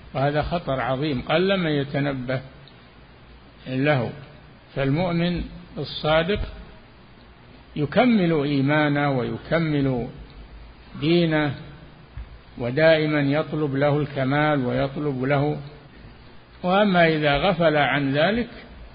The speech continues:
فإن دينه يتناقص بما يدخل عليه من البدع والمحدثات والتقليد الأعمى، ينقص دينه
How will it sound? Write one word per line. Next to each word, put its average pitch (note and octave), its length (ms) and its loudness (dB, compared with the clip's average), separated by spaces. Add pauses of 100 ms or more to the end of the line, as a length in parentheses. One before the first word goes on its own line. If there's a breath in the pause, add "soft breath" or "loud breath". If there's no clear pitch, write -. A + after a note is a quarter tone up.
(380)
فإن E3 400 0
دينه G3 500 0
يتناقص E3+ 840 -2
بما C#3 360 -2
يدخل C#3 320 -4
عليه C#3+ 340 2
من C#3+ 180 -2
البدع C3 580 -2 (220)
والمحدثات C3 1040 -4 (1200)
والتقليد C#3+ 720 -2
الأعمى، D3+ 640 -2
ينقص A#3+ 520 0
دينه B2 360 -2